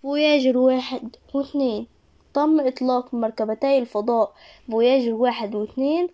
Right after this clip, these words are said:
عام ألف تسعمية سبعة وسبعين، وكانوا من أعظم إنجازات البشرية في هذه الحقبة، لأنهم تخطوا المجموعة الشمسية، والآن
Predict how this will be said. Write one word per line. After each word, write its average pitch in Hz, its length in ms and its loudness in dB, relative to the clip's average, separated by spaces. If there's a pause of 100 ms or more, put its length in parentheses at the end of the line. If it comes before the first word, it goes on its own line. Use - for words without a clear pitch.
(340)
عام 254 260 -6
ألف 349 200 -4
تسعمية 269 800 -2 (400)
سبعة 233 440 -2
وسبعين، 240 520 -4 (1300)
وكانوا 294 460 2
من 226 200 -2
أعظم 262 300 0
إنجازات 220 500 0
البشرية 226 680 -2 (300)
في 269 220 4
هذه 233 360 4
الحقبة، 254 560 -2 (360)
لأنهم 277 840 0 (1200)
تخطوا 277 680 -2
المجموعة 233 520 0
الشمسية، 226 840 -4 (280)
والآن 262 640 0